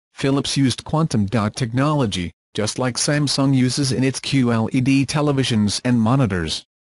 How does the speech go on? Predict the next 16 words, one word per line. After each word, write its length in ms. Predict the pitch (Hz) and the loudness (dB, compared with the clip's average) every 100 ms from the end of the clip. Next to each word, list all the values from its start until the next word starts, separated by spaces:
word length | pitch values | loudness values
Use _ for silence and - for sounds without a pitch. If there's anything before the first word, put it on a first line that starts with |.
| _ _ _ _ _ | _ _ _ _ _
It 140 | 135 127 | -2 2
also 320 | 143 160 135 | 2 2 -2
features 480 | - 147 - 135 113 | 0 -2 0 -2 -2
Ambiglow 560 | 131 147 147 143 135 131 | -2 0 0 0 0 0
technology 720 | 127 113 117 120 127 110 110 | -2 0 0 2 0 0 0
that 180 | 113 | -2
places 480 | - 151 160 - 113 | -2 -2 -2 0 0
a 60 | 123 | -2
halo 500 | 107 175 185 92 107 | 0 0 2 0 -4
of 220 | - 107 | -4 -2
light 240 | 123 156 - | -2 -2 0
on 140 | - | 2
the 80 | 131 | 2
walls 420 | 110 104 104 104 | 2 2 0 0
and 220 | 113 104 | 0 -2
floor, 460 | - 143 147 107 87 | -2 0 0 0 -4